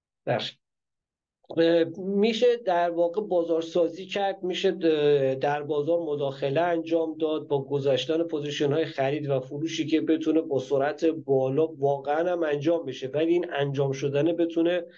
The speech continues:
ولی چ-، چون خیلی در کسری از ثانیه بالا پایین انجام می‌شه، می‌شه این رو در واقع هم باز کرد، هم بست و یا،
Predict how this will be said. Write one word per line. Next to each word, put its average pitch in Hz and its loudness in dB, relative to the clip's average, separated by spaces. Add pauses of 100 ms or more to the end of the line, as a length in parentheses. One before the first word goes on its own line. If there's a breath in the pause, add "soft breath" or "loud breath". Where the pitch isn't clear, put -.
(220 loud breath)
ولی 165 -4
چ-، 151 0
چون 170 0
خیلی 165 2
در 147 2
کسری 160 -2
از 147 0
ثانیه 139 0
بالا 143 2
پایین 139 0
انجام 139 -2
می‌شه، 139 -2
می‌شه 180 0
این 170 -2
رو 170 0
در 139 -2
واقع 131 -4
هم 160 -4
باز 165 0
کرد، 160 -2
هم 151 -4
بست 156 0
و 131 -2
یا، 160 0